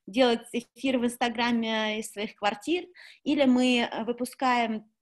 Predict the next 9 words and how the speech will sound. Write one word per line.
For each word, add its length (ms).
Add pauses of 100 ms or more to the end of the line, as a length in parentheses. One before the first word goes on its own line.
(140)
те 180
материалы, 640
в 60
которые 280
мы 80
уже 160
вложились 580
и 20
которые 600